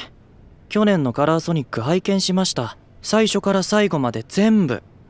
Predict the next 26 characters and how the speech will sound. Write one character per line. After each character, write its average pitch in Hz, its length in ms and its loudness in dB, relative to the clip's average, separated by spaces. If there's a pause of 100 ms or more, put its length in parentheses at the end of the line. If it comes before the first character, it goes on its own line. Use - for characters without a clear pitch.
(1120)
率 208 320 0
直 214 140 2
に 202 80 4
言 190 60 2
っ - 0 -
て、 - 280 0 (200)
退 180 200 4
屈 - 180 -2
な 185 80 4
青 185 200 2
春 202 280 2
映 202 100 4
画 185 100 2
で 175 80 2
も 139 140 2
見 135 100 0
せ 190 120 0
ら 208 100 4
れ 208 80 2
て 202 80 2
る 165 100 0
気 175 120 0
分 165 160 2
で 139 100 0
し - 80 -2
た。 127 220 -2